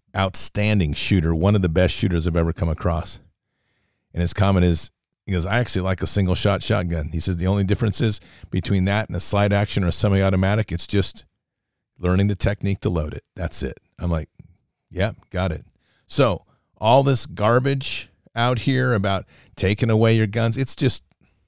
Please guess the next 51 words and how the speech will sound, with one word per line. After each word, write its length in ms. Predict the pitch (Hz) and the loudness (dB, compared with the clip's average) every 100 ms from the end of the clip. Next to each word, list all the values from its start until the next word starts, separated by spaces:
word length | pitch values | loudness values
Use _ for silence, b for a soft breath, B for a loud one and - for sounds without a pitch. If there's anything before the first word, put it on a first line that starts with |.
| _ | _
garbage. 500 | 87 85 85 - - _ _ _ _ _ | -4 -2 -2 -8 -12 _ _ _ _ _
Just 240 | - 131 - | -4 -2 0
more 280 | 95 104 104 | 2 4 4
of 80 | |
this 160 | 95 90 | 2 -2
stuff. 520 | - - 98 95 - - _ _ _ _ - | -2 -2 -2 -2 -6 -16 _ _ _ _ -4
It's 220 | 117 - | -2 2
not 220 | 135 147 | 2 2
that 100 | 123 | 2
it's 160 | 107 - | 0 2
not 180 | 113 104 | 2 4
important, 640 | 87 - 110 110 90 110 - | 2 4 4 4 0 -4 -8
because 380 | 90 98 92 | -2 2 2
we 80 | 98 | 0
gotta 180 | 95 90 | 0 -2
keep 240 | - 104 | -2 -2
our 100 | 85 | 0
eye 200 | 85 120 | 2 2
on 160 | 92 87 | 4 2
'em, 220 | 92 92 | 2 0
but 200 | - 101 - - | 0 0 -2 -2
they're 160 | 104 | 2
not 200 | 107 131 | 2 2
taking 380 | - 120 123 120 | 0 0 2 0
it 100 | 101 | 2
away 440 | 82 92 113 98 _ _ | 2 0 -2 -4 _ _
because 560 | - - 104 95 85 - - _ _ _ _ _ _ _ _ _ | -10 -2 2 2 0 -8 -14 _ _ _ _ _ _ _ _ _
they're 100 | 101 | 0
not 160 | 107 101 | 0 0
taking 340 | 107 101 107 | 0 2 0
it 80 | 104 | 2
away. 300 | 104 123 - _ _ _ _ | 2 2 -2 _ _ _ _
So 120 | 120 | 0
don't 200 | 123 120 | 2 4
get 160 | 123 107 | 0 0
worked 260 | 117 - | 0 0
up 200 | 87 - | -2 0
at 140 | 80 82 | 0 0
it. 40 | |
I 60 | 95 | -2
just 160 | 101 | -2
say 160 | - 104 | 0 2
that 160 | 87 | 0
'cause 160 | - 87 | -2 -4
just 160 | - - | -4 -2
keep 180 | 123 | 0
a 40 | 123 | 2
level 280 | 101 95 82 | 2 2 4
head 180 | 82 | 4
on 140 | 78 78 | 4 0
it 120 | 82 | -2